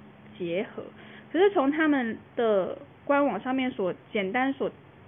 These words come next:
论述的一个文字，我真的看不懂，他们想要怎么样的方式去把那个诗人的那一首诗的那一个内容给表达出来。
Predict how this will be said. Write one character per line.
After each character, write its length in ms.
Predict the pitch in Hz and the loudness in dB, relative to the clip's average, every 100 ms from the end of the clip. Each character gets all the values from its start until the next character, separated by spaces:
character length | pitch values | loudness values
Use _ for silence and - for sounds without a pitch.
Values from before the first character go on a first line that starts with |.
| - - - - - | -20 -20 -20 -20 -4
论 260 | 294 294 262 | 2 2 2
述 260 | - 311 233 | 0 0 2
的 160 | 202 | 4
一 60 | 214 | 4
个 80 | 208 | 4
文 260 | 196 202 | 4 0
字， 260 | 220 262 196 - - - - - - | -4 -4 -4 -6 -20 -20 -20 -20 -10
我 100 | 202 202 | -6 0
真 100 | 240 | 2
的 120 | 247 220 | 4 2
看 200 | 247 214 | 0 -2
不 80 | 202 | -2
懂， 180 | - - - | -6 -10 -10
他 100 | 269 | -2
们 240 | 247 202 - | -2 -2 -2
想 120 | 220 247 | 4 6
要 80 | 403 453 339 - | 8 8 8 6
怎 100 | 214 | 4
么 140 | 202 | 4
样 220 | 254 302 | 2 4
的 120 | 277 247 | 4 2
方 220 | 262 254 | 2 0
式 140 | 302 269 | -2 -6
去 220 | - 302 | 0 0
把 300 | - 196 - - - - - | 0 -4 -4 -14 -20 -20 -4
那 120 | 339 | 0
个 120 | 302 269 | 2 2
诗 360 | - - 269 | 0 -6 0
人 220 | 269 196 190 | 2 2 4
的 100 | 202 | 2
那 200 | 254 233 | 2 0
一 100 | 240 | -4
首 260 | 240 - 180 | -4 -4 -4
诗 460 | - - - 233 226 | -6 -14 -8 -4 0
的 140 | 208 | 0
那 200 | 233 240 233 | 0 -4 -6
一 80 | - | -2
个 100 | 233 | 0
内 300 | 214 262 240 | 2 2 0
容 300 | 190 - - - - - - - | -2 -6 -10 -14 -20 -20 -20 -18
给 300 | - 190 185 - - - - - | -6 -4 -4 -10 -20 -20 -20 -8
表 200 | 208 165 | -6 -4
达 220 | 180 180 | -4 -4
出 300 | 208 - 190 | -6 -4 -2
来。 220 | 185 - | -2 -6